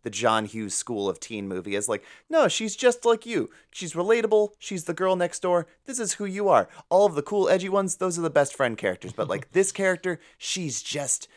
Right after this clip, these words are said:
Speaker 1: she's just that. That's all she is." And I think that the idea of trying to write, like, uh, a, a relatable, common, every girl character is, like, so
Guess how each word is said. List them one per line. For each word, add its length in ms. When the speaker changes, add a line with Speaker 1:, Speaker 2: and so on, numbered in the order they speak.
Speaker 1:
she's 380
just 460
that. 500
That's 200
all 260
she 260
is." 300
And 500
I 60
think 300
that 260
the 100
idea 220
of 60
trying 320
to 100
write, 240
like, 220
uh, 360
a, 240
a 20
relatable, 680
common, 640
every 380
girl 340
character 540
is, 240
like, 180
so 380